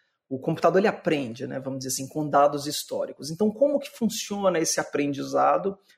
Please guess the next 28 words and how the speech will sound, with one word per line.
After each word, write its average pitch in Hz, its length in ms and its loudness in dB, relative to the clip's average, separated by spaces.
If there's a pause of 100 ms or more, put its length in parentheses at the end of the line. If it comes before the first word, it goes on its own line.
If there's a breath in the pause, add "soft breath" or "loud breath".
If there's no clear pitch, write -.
(140)
Pelo 392 120 -2
menos 370 260 -2
conceitualmente, 147 960 2
né? 156 120 -6
A 147 40 -2
gente 156 300 -8
tem 147 160 -4
um, 139 220 -6
um 139 120 -10
conjunto 139 500 -8
de 127 120 -10
dados 117 340 -6
de - 100 -16
entrada, 175 520 2
o 160 40 0
computador 135 500 -6
aprende, 165 720 -4 (300)
ele 139 180 2
imita 147 340 -2
um 143 80 -2
comportamento. 143 800 -12 (440 loud breath)
Então, 233 260 4
eu 214 160 6
acho - 220 -4
que - 280 -8
aprender 202 720 0
esses - 320 -2
conceitos - 840 -2